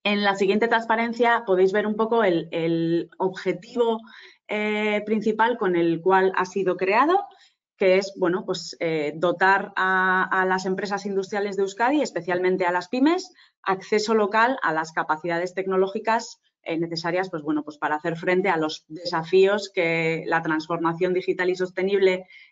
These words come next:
eh, tiene y para que podáis también aprovechar, bueno, pues, todas las oportunidades que estas tecnologías y que incorporar todas estas tecnologías en vuestros procesos industriales, en vuestros productos, os ofrece. En la siguiente transparencia,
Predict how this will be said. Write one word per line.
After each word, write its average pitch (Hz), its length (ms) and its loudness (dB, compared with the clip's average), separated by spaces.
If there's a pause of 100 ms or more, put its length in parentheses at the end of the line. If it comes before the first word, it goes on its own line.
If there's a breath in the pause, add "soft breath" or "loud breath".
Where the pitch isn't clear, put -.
eh, 180 880 0 (320)
tiene 247 420 2 (240 loud breath)
y 202 100 -4
para 180 220 0
que 185 100 2
podáis 185 300 4
también 196 240 0
aprovechar, 180 460 -2
bueno, 190 160 -4
pues, 147 160 -10
todas 180 180 -2
las 185 160 0
oportunidades 190 800 2
que 190 80 -6
estas 170 300 -4
tecnologías 180 560 -4
y 160 80 -6
que 165 40 -6
incorporar 165 540 -4 (240 loud breath)
todas 180 180 -4
estas 180 240 -6
tecnologías 180 560 -4
en 165 120 -2
vuestros 156 260 -6
procesos 165 420 -8
industriales, 175 580 -4
en 165 100 -2
vuestros 160 320 -4
productos, 175 560 -2 (320 loud breath)
os 147 180 -6
ofrece. 135 460 -8 (1300 soft breath)
En 196 320 4
la 190 100 4
siguiente 208 300 2
transparencia, 240 680 4